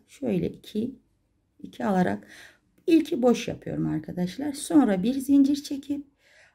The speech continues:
aynı şekilde iki, iki alarak trabzanı yaptım. Dört zincir. Şöyle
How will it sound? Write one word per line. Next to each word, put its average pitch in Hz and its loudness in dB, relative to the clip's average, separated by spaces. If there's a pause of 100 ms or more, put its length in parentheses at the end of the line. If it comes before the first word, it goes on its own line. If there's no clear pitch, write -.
(120)
aynı 277 2
şekilde 160 -2
iki, 220 0 (320)
iki 269 -6
alarak 180 0
trabzanı 151 0
yaptım. 240 -4 (100)
Dört 180 0
zincir. - -12 (1600)
Şöyle 165 -8